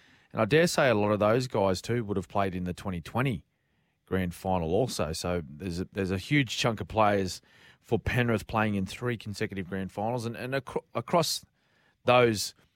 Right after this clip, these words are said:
previous two matches, they would have learned a lot about not just the game, Kempy, but the week and understanding, you know, the preparation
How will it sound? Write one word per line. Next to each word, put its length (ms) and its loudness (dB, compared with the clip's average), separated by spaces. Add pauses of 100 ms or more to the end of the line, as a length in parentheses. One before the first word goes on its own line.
(240)
previous 400 0
two 160 -2
matches, 360 -2
they 120 2
would 120 0
have 100 0
learned 280 2
a 60 -2
lot 240 4
about 340 2 (520)
not 120 4
just 220 0
the 80 0
game, 360 4
Kempy, 340 -2
but 280 2
the 140 -2
week 420 -2 (720)
and 280 0
understanding, 800 -2
you 140 -8
know, 100 0
the 120 -6
preparation 880 -2